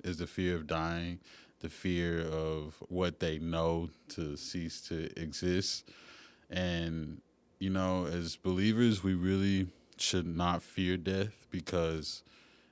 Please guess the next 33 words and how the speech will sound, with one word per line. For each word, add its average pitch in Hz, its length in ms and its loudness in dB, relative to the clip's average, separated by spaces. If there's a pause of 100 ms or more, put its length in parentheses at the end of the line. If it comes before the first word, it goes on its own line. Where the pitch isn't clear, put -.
(140)
uh, - 260 -10 (260)
Jesus 87 760 -4 (220)
has 87 220 0
victory 92 500 -2
over 95 240 0
death. 101 400 -4 (420)
And 87 300 0
I'm, 95 240 0
like, 87 320 -2
it's - 400 -2
easier 95 380 2
to 78 100 -4
say 101 460 6
than 87 280 0
to, - 140 -4
like, 78 220 -2
actually 87 440 0
think 92 300 -2
about. 80 280 -2
You 80 60 -8
think 78 200 -6
about, 76 220 -4
"Well, 76 80 -6
I 85 80 -4
don't 85 120 -2
wanna 82 160 -4
die, 87 280 4
I - 20 0
don't 82 100 -2
wanna 82 160 -6
leave 85 220 -2
my 80 140 -4
family," 85 760 -4